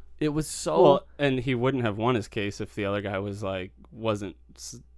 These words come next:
Speaker 2: didn't raise his hand and say, "I'm the father, I don't wanna press charges." <laughs>
Speaker 1: Right. Yeah.
Speaker 2: So, and then it's like, you tie up the loose end with the girlfriend that you haven't seen in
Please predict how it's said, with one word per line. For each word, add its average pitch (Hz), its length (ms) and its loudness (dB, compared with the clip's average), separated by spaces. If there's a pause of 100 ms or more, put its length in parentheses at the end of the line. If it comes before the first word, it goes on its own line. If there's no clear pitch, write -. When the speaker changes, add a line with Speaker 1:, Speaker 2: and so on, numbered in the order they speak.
(140)
Speaker 2:
didn't 104 380 -4
raise 120 260 0
his 107 80 -6
hand 117 140 0
and 110 80 -2
say, 113 200 0
"I'm 160 140 4
the 143 60 2
father, 127 320 4
I 113 60 4
don't 110 100 0
wanna 104 140 -2
press 104 180 -4
charges." 101 460 -8
<laughs> - 80 -10
Speaker 1:
Right. 107 300 4 (320)
Yeah. 165 360 0 (140)
Speaker 2:
So, 110 400 0 (920)
and 131 120 0
then 127 120 2
it's 123 120 -2
like, 117 240 0
you 117 60 -2
tie 151 180 2
up 147 100 0
the 143 60 -4
loose 135 220 2
end 123 200 2
with 117 140 0
the 117 60 -6
girlfriend 117 460 0
that 85 40 -2
you 98 60 -4
haven't 120 260 -2
seen 113 400 0
in 95 260 -8